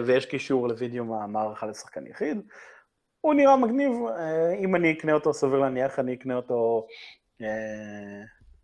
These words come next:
באיזה סייל או משהו כזה. אני לא רואה את עצמי מוציא שישים דולר על המשחק.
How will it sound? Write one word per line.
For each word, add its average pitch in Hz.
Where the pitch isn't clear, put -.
באיזה 131
סייל 127
או 113
משהו 107
כזה. 107
אני 123
לא 127
רואה 113
את 110
עצמי 110
מוציא 110
שישים 120
דולר 107
על 104
המשחק. -